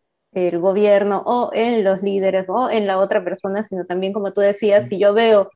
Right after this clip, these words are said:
Speaker 1: que hay, no sé, una mala relación entre algunos compañeros de mi equipo, bueno, algo puedo hacer, ¿verdad? No,
Speaker 2: Sí.
Speaker 1: no esperar a que las cosas se den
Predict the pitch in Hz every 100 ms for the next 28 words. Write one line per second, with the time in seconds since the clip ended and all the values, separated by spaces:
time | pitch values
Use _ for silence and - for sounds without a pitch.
0 | _ _ _ _ - 202 190 190 185 185
1 | 185 185 180 - - 208 214 220 220 -
2 | 214 214 196 - 180 185 202 214 226 240
3 | 233 220 220 247 220 202 180 180 185 180
4 | 175 170 196 196 202 214 214 202 196 214
5 | 220 220 196 190 190 247 226 214 240 -
6 | _ _ - - 208 190 170 180 _ _
7 | _ _ _ _ - 285 294 214 214 208
8 | 202 202 247 202 170 175 180 185 285 _
9 | 214 202 202 202 202 196 185 185 - _
10 | 185 - - 285 294 - 262 277 294 233
11 | 202 220 - 254 285 285 220 233 262 370